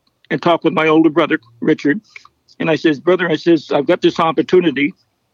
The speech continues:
to go down to Waycross, Georgia and try out for the Milwaukee Braves minor league operations." He says, "Well,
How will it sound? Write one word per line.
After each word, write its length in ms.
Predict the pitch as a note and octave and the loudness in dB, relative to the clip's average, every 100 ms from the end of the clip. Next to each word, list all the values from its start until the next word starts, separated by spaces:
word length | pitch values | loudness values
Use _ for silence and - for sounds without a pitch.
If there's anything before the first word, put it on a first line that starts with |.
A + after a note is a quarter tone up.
| _ - | _ -2
to 80 | D3+ | 0
go 80 | |
down 220 | D#3+ E3 D#3 | 2 0 0
to 80 | |
Waycross, 480 | D3+ D#3+ D#3+ D3+ C3 | -2 -2 0 -2 -2
Georgia 600 | - E3+ D#3+ D3 D3+ D#3 - | -2 0 0 -2 -6 -6 -4
and 220 | C#3 C3+ | -2 -2
try 240 | - D3+ | 0 2
out 160 | D3+ C3 | 4 2
for 100 | A#2+ | -2
the 160 | A2 C#3+ | -2 0
Milwaukee 440 | D3 C#3+ D3 D3+ | 0 0 0 0
Braves 280 | D3 D3 C3 | 2 2 2
minor 240 | F#3 A3 | 0 2
league 160 | E3+ C#3+ | 0 0
operations." 580 | C3 C#3 C3 - C#3+ - | -2 0 0 -2 -12 -16
He 120 | - | -6
says, 200 | - C3+ | -2 0
"Well, 240 | E3 C#3+ | 0 -2